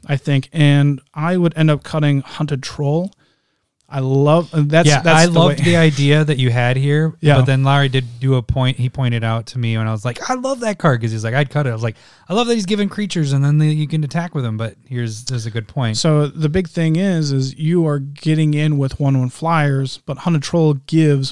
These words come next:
Speaker 1: one one flyers.
Speaker 2: So they have blockers.
Speaker 1: And so they have blockers. I wouldn't want to necessarily give my opponents blockers.
Speaker 2: Unless you were going more on the, my things have shadow or whatever, if you weren't
Speaker 1: Mm-hmm.
Speaker 2: doing the flying part,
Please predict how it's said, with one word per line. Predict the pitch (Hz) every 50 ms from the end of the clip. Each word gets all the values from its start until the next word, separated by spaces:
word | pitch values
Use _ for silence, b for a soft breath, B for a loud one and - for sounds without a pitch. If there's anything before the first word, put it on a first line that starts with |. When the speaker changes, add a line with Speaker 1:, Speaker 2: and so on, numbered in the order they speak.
| - _
Speaker 1:
one | 175 143 143 143 139
one | 131 131 131 127
flyers. | - - 160 156 131 131 120 - - - -
Speaker 2:
So | - - 113
they | 107 107
have | 107 104 95
blockers. | - 107 107 107 101 98 - 95 87 87 95 - -
Speaker 1:
And | 156 135
so | - 160 151
they | 147
have | 143 143 131 - - - _
blockers. | - 139 143 139 135 - - 131 131 135 - - -
I | 160
wouldn't | 151 139 143 156 170 170 156 165 -
want | 156 139 139 143 147 143 -
to | - 143
necessarily | 135 131 131 - - 131 - 151 147 139 139 135
give | 127 131 135 143 135 127
my | 135 131 127 127
opponents | 127 127 - - 127 131 135 127
blockers. | - _ 123 113 117 - - - - - - - - - 147
Speaker 2:
Unless | 143 147 165 196 185 -
you | 202 196
were | 196 185
going | 160 160 156 156 156 156 151
more | 143 135 135 135 139 143 143
on | 139 139 135
the, | 131 131 131 127 123 123 120 120 113 - - _ _ _ _ _ - _ -
my | 127 135 139 127
things | 120 131 139 135 123 -
have | 131 113 -
shadow | - 135 123 120 117 120 117 117 113 113
or | 113 - 117 113 110 110 110 110
whatever, | 107 107 117 120 113 117 117 113 113 113
if | 110 - -
you | 131 123
weren't | 156 160 160
Speaker 1:
Mm-hmm. | 151
Speaker 2:
doing | 143 131 123 120
the | 117 113
flying | - - 131 123 123 123 120 117
part, | 107 123 117 110 107